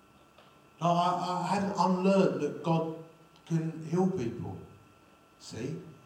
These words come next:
So it just felt normal. I didn't feel this was dramatic. I just prayed and he said, "I'm gonna tell you exactly what happened. You, you make of it what you want." So I just said,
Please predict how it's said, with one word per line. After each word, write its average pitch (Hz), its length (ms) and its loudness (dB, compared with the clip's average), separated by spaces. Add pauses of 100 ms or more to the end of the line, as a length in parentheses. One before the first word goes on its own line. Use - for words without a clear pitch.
(260)
So 180 160 -2
it 180 100 2
just 214 280 0
felt 185 340 4
normal. 190 460 2
I 127 60 -6
didn't 185 200 -2
feel 185 180 2
this 175 180 -2
was 170 100 -8
dramatic. 170 500 -6 (1160)
I 160 80 -8
just - 480 -4 (200)
prayed 190 280 4
and 139 160 -2
he 151 80 -2
said, 156 400 -4 (640)
"I'm 175 120 2
gonna 254 180 4
tell 202 140 2
you 175 80 6
exactly 185 320 2
what 160 140 4
happened. 147 340 0
You, 151 140 0
you 139 460 -2
make 220 220 2
of 180 80 0
it 160 80 8
what 156 120 2
you 139 80 4
want." - 420 -4
So 160 140 2
I 156 80 6
just 185 280 0
said, - 340 0